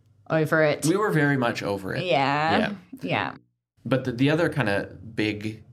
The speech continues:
Speaker 2: thing that, that, that I ran into was trying to get my medications here.
Speaker 1: Yeah.
Speaker 2: Um,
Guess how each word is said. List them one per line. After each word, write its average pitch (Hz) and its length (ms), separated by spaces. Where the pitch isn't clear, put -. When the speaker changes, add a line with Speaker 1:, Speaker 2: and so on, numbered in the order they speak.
Speaker 2:
thing 101 260
that, - 200
that, - 200
that 95 140
I 104 140
ran 98 240
into 98 300
was 101 120
trying 104 340
to 101 80
get 90 300
my 98 180
medications 101 640
here. - 280
Speaker 1:
Yeah. 139 340
Speaker 2:
Um, - 220